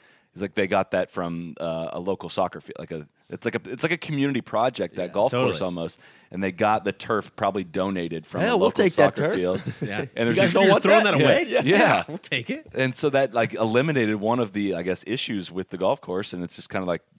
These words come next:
Speaker 1: patching it together. And that's what, that's what, like, when you,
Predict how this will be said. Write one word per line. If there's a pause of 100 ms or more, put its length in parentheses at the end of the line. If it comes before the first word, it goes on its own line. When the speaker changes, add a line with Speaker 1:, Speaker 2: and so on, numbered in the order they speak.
Speaker 1:
patching
it
together.
And
that's
what, (420)
that's
what,
like, (380)
when
you,